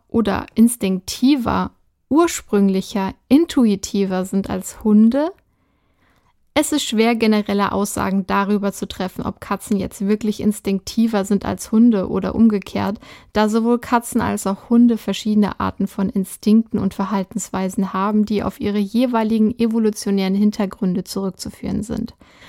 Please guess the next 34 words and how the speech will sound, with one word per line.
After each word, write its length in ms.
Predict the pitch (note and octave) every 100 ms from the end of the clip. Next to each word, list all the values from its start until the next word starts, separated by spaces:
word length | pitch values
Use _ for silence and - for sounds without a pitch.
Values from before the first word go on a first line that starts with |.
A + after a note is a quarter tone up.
| - _ -
Hunde 240 | A3+ A#3+
zeigen 380 | A#3+ G#3+ A3 A3
eine 200 | G#3+ G#3+
große 360 | G#3 G3+ - G#3
Vielfalt 480 | A3 G#3+ - G3
an 120 | - F#3+
Verhaltensweisen, 920 | - - G3 - G#3+ - F#3+ F#3+ F#3+
die 100 | G3
stark 400 | - - F#3 -
von 160 | G3+
ihrer 240 | F#3+ G3 F#3+
Domestizierung 960 | G3+ G3+ G3+ - F#3+ - C4 B3 G#3
und 140 | A3+ F#3+
Zuchtgeschichte 840 | - B3+ - G3 - F3+ - -
abhängt. 540 | F3+ - G3 G3 - _ _ _ _ _ _
Einige 420 | C#4+ G3+ G#3 A3+
Hunderassen, 600 | B3+ B3+ A#3+ A3 A3+ A#3+
wie 100 | A3
ich 80 | A3
schon 220 | - G3+
sagte, 560 | G3+ G3 G3 F#3+ F#3+ -
haben 300 | C4 C#4+ A3+
immer 220 | G3 G3
noch 140 | F3+ F#3
starke 460 | - F#3+ F3+ -
jagdliche 560 | G3 F3 - F#3 F#3+ G3
Instinkte 640 | G3 F#3 - G#3 G#3 A3+ - - _ -
und 160 | G#3+
können 480 | - A3 A3 G#3+ - -
sehr 680 | G3 F#3+ G#3 A3 A#3 G#3+ -
intuitiv 800 | A3+ A#3+ A3+ G#3 - A#3+ A#3+ -
auf 160 | G#3 -
Spuren 540 | - - A#3+ A#3 G3+
reagieren. 720 | F#3+ F#3 F#3 F3+ - G#3+ A3